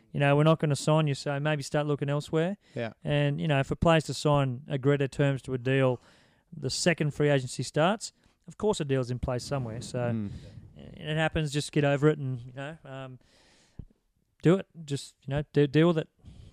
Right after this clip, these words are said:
Speaker 1: Players collude,
Speaker 2: Yep.
Speaker 1: players talk.
Speaker 2: So what are you looking forward to the most, boys, on your trip overseas in November? It's been a big off season.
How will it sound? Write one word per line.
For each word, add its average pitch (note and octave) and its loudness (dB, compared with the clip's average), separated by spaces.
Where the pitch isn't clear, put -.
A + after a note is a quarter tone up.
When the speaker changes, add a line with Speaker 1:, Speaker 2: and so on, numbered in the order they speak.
Speaker 1:
Players E3+ 8
collude, F3 8
Speaker 2:
Yep. F3 0
Speaker 1:
players F3 6
talk. F3+ -4
Speaker 2:
So D#3 4
what G#3 6
are A3+ 4
you G#3 6
looking G3 4
forward F#3 -2
to F3 2
the D3+ 0
most, D3 0
boys, F3+ -6
on D3 -12
your B2+ -10
trip B2 -8
overseas B2+ -8
in B2 -6
November? A#2+ -4
It's G#2+ -10
been C3+ -4
a A#2 -6
big D#3 0
off D3+ 2
season. D3+ -6